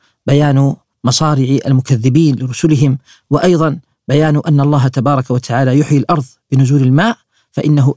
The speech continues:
أيضا يحيي قلوب عباده بالوحي المنزل من السماء ويبعثهم بعد موتهم للحساب، فأعرض أيها الرسول عن المكذبين بك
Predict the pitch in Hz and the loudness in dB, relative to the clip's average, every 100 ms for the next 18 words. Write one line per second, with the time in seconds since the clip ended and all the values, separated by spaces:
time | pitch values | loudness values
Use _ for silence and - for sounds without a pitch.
0 | - 196 220 247 _ _ _ _ 156 139 | 0 2 0 -4 _ _ _ _ -4 -4
1 | 139 131 131 135 151 123 123 131 117 113 | -2 -4 -2 0 0 -2 -4 -2 -2 -2
2 | 127 131 _ _ 135 180 220 - _ 131 | 0 -2 _ _ 0 0 0 -6 _ -2
3 | 135 143 127 127 123 156 123 131 131 135 | 0 -2 -2 0 2 0 0 0 0 -2
4 | - 135 131 - 117 147 220 _ - 143 | -2 0 0 -2 -2 -2 -2 _ -4 -4
5 | 104 135 127 127 113 120 123 117 123 113 | -4 -4 -2 -2 -2 -2 -2 -2 -6 -6
6 | - 135 170 208 - - - _ - 220 | -10 -14 -8 -8 -10 -20 -20 _ -4 -2
7 | 180 151 - 143 139 127 127 - 135 135 | -2 -2 -2 0 0 -2 -4 -6 -2 0
8 | 131 127 131 123 123 135 127 160 147 | -2 -2 -8 -4 -2 0 0 0 -2